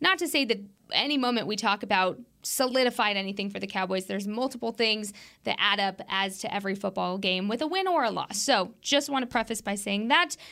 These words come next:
Let's start with that fourth down decision in overtime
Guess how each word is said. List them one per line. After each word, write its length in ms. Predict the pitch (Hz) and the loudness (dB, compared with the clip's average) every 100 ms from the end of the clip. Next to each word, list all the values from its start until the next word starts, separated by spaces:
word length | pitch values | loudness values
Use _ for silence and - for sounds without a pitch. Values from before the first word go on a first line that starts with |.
| - - | -20 -4
Let's 280 | 311 415 - | 2 2 2
start 400 | - 403 370 - | 4 4 4 0
with 340 | 247 285 - - | 2 2 2 -6
that 260 | 214 214 - | -2 -2 -2
fourth 440 | - 262 262 - | -4 -2 -2 -2
down 240 | 233 220 | -2 -2
decision 640 | 220 208 220 208 208 196 208 - - _ | -4 -4 -4 -2 0 -2 -4 -8 -20 _
in 200 | - 330 - | 2 4 4
overtime 680 | 302 262 262 254 226 214 | 2 2 -2 0 0 0